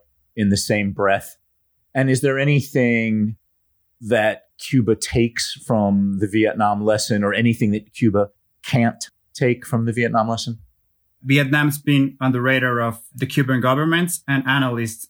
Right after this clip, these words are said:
Speaker 2: because of its success while opening the market. However, the implementation of a Vietnam-like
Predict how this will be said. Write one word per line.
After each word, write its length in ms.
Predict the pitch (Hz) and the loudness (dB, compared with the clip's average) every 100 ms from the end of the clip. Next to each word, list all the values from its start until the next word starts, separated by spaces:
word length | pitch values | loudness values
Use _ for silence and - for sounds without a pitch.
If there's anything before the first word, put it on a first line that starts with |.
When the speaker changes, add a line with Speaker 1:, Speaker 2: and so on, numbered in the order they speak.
| _ | _
Speaker 2:
because 320 | 120 113 131 | -8 -4 -2
of 140 | 131 120 | -2 -6
its 140 | 117 | -6
success 600 | 123 - 139 127 117 - _ _ _ | -6 -2 0 0 -2 -8 _ _ _
while 240 | - 139 135 | 0 2 2
opening 440 | 127 131 117 120 | 0 0 0 0
the 80 | 117 | 2
market. 520 | 123 131 127 110 95 _ _ - | 2 0 -2 -8 -10 _ _ -4
However, 760 | 139 143 151 135 131 131 131 - | 0 2 2 2 0 0 -2 -2
the 80 | 139 | 0
implementation 960 | 131 147 143 135 160 185 175 151 135 - | 2 2 2 2 2 0 2 0 0 -2
of 220 | 131 - | -6 -2
a 260 | 127 123 120 | 0 0 0
Vietnam-like 880 | 131 127 143 139 127 127 127 123 | 0 2 2 2 2 2 0 -4